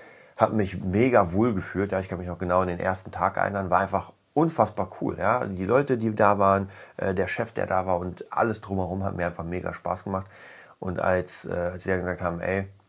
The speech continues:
spiel mal ein bisschen Gitarre für uns“, und da, da,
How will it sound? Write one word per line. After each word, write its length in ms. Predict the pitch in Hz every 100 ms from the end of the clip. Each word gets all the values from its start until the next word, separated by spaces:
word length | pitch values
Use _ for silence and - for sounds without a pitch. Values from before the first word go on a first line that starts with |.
| _ _ _
spiel 380 | - - 110 104
mal 100 | 98
ein 80 | 92
bisschen 200 | - 92
Gitarre 300 | 87 107 98
für 160 | 95 92
uns“, 240 | 92 92
und 160 | 98 90 - - -
da, 100 | 95
da, 500 | 87 - 95 107 104